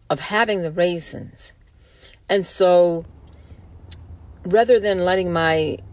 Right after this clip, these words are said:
emotions, which I felt my emotions of stress just building up, I just focused on getting the raisins and how important those raisins would add to the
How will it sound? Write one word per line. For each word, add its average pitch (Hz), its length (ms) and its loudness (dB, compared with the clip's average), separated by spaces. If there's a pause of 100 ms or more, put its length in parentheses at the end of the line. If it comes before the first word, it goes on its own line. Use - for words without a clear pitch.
(480)
emotions, 156 1300 -4 (360)
which 175 160 -4
I 170 80 2
felt - 500 -2 (400)
my 160 140 -2
emotions 160 800 -2 (300)
of 156 120 -4
stress - 520 -2
just - 340 -10
building 160 400 -2
up, 156 340 -2 (580)
I 156 80 -2
just - 340 -4
focused - 760 -4 (720)
on 170 120 -4
getting 151 320 -8
the 165 100 -4
raisins 147 580 -6
and 165 120 -10
how 165 160 -6
important 156 640 -8
those 156 280 -6
raisins 143 680 -8 (420)
would - 220 -2
add 147 480 -4 (720)
to 196 260 -4
the 147 480 -10